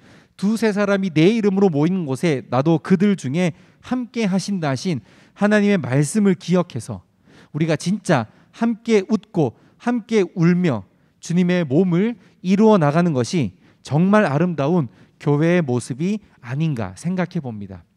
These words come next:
그것이 온라인 모임이어도 마찬가지입니다. 개인의 신앙생활도 동일합니다. 우리 눈에 드러나는 봉사나 활동도 중요합니다. 하지만 우리 한 사람 한 사람이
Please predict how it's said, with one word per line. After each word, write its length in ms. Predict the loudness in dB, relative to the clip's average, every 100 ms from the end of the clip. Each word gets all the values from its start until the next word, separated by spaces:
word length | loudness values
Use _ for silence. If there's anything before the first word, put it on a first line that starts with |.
| _ _ _ -2
그것이 540 | 0 2 0 -4 -6 -10 _ _ -2
온라인 500 | 0 2 0 -2 -2
모임이어도 640 | -4 -2 -4 -4 -4 -4 -8 _ _
마찬가지입니다. 960 | -12 -4 -4 -2 -4 -6 -8 -12 -18 _ _ _ _ _ _ _ _ _ _ _ _ _ _ _ _ _ _ _ _ _
개인의 360 | 2 4 4 2
신앙생활도 840 | 0 0 2 2 2 2 4 2
동일합니다. 880 | 4 2 4 2 0 -2 -4 -4 -8 _ _ _
우리 180 | 0 0
눈에 340 | 2 2 4 4
드러나는 580 | 4 4 4 4 2 0
봉사나 680 | -2 -2 -2 -2 -2 -4 -6 _ _
활동도 680 | -6 -4 -2 -4 -4 -6 -6 _ _
중요합니다. 800 | -4 0 0 -2 -4 -6 -12 -18 _
하지만 560 | -6 -4 0 2 2 -2 _ _ _ _
우리 160 | 0
한 220 | 2 2 2
사람 260 | 2 4
한 160 | 2 2
사람이 480 | 0 0 0 -2